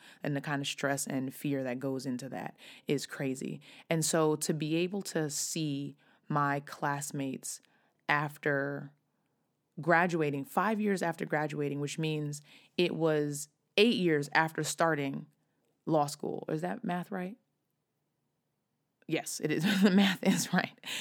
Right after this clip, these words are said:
So, um, so just the people that, how much growing we have done as individuals is, you know, is, um, is, you know, remarkable on, in, in and of itself. But then thinking about where we are professionally. And so I was able to have conversations with a good amount of my classmates.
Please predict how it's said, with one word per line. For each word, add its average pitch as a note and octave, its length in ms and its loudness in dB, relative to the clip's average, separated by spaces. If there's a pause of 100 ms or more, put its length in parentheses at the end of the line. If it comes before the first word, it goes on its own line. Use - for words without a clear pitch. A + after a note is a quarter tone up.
(260)
So, G3+ 500 4
um, F#3 480 4 (200)
so G3+ 300 6
just G3+ 240 4
the G3 80 2
people C4+ 400 2
that, - 160 -2
how G#3 160 2
much G#3 180 4 (120)
growing F3+ 720 2 (420)
we F#3+ 180 4
have E3 280 -2
done D3+ 540 0 (200)
as E3 200 4
individuals E3+ 1040 2 (360)
is, D#3 560 2 (120)
you F3+ 100 4
know, C#3+ 260 2
is, E3 200 4
um, D3 180 2
is, D#3 160 0
you D#3 80 0
know, C#3 340 -2 (140)
remarkable D#3 720 2
on, D3+ 220 2 (180)
in, D#3 240 2 (200)
in E3+ 100 4
and D#3+ 100 2
of D3 120 2
itself. G#3+ 480 2 (320)
But F3 120 4
then G3+ 160 6
thinking G3 300 0
about D#3 300 2
where D#3+ 180 4
we D#3 160 2
are D3 140 2
professionally. D3+ 840 -2
And D#3 140 0
so D#3+ 420 2
I E3 120 4
was E3 160 2
able E3+ 260 0
to E3+ 80 -8
have D#3 180 -2
conversations D3+ 600 -4
with D3 100 -2
a D3+ 40 -2
good C#4 200 -2
amount A3 220 4
of F3+ 40 0
my E3 120 -2
classmates. D3+ 560 -6